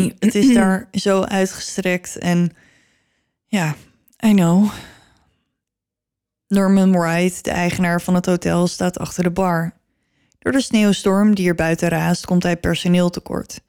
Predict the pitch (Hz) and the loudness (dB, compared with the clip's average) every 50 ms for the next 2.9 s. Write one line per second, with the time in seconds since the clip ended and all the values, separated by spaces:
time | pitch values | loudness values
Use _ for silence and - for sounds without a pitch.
0 | _ _ _ _ _ _ _ _ _ - 185 180 175 180 175 - 165 165 170 170 | _ _ _ _ _ _ _ _ _ -4 -2 -2 0 -2 -2 -2 -2 -2 -2 -2
1 | - 185 - - - 175 170 170 165 160 165 170 170 170 165 170 165 165 165 160 | -6 -10 -8 -4 -2 0 2 2 2 2 2 2 2 0 0 0 0 0 0 0
2 | 165 180 180 175 180 180 180 175 170 - 185 180 - - 202 175 165 175 | 2 0 0 2 0 0 -2 -2 -4 -6 -8 -10 -10 -10 -10 -8 -10 -10